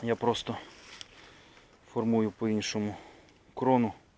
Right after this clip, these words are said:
Тому все вирізав. Все, раз, два, три,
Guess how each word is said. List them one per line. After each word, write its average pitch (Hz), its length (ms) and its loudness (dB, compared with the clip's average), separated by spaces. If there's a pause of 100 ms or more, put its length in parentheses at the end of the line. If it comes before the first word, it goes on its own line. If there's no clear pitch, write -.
(1300)
Тому 101 160 -8
все 101 220 -2
вирізав. 101 480 0 (920)
Все, 95 240 -6
раз, 101 200 0
два, 98 260 0 (160)
три, 104 240 -2